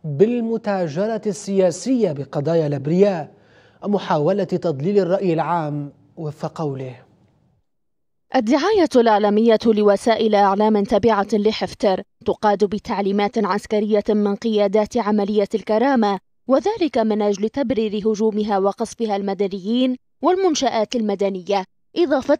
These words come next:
Speaker 2: إلى التأجيج والتهويل ونشر الأخبار الكاذبة وتدليس الحقائق والمعلومات في محاولات لترهيب سكان العاصمة عبر حرب إعلامية تساند العدوان العسكري على طرابلس.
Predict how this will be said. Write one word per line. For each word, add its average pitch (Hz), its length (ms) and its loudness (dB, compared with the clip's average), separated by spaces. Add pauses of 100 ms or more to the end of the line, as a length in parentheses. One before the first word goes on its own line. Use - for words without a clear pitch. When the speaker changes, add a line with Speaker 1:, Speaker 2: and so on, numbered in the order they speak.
(160)
Speaker 2:
إلى 240 200 -2
التأجيج 220 520 -2
والتهويل 214 640 0
ونشر 208 420 2
الأخبار 208 440 2
الكاذبة 214 680 2 (220)
وتدليس 226 560 -2
الحقائق 208 680 -4
والمعلومات 214 760 0
في 214 160 -6
محاولات 208 680 0 (440)
لترهيب 247 580 0
سكان 202 420 -2
العاصمة 262 680 0 (160)
عبر 196 340 0
حرب 196 300 -2
إعلامية 208 640 0 (600)
تساند 330 500 0
العدوان 220 500 2
العسكري 208 680 0
على 262 300 0
طرابلس. 202 640 -2